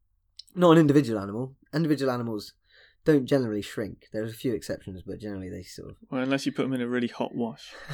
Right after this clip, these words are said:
Speaker 1: <laughs> Yeah, or I was thinking of the, um, you know, the marine iguanas that digest their own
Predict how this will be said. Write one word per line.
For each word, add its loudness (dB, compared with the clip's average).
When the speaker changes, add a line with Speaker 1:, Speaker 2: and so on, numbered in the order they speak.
Speaker 1:
<laughs> 0
Yeah, 4
or 6
I 8
was 4
thinking 0
of -4
the, 0
um, -4
you -6
know, 0
the 0
marine -2
iguanas -2
that -6
digest -6
their -4
own -4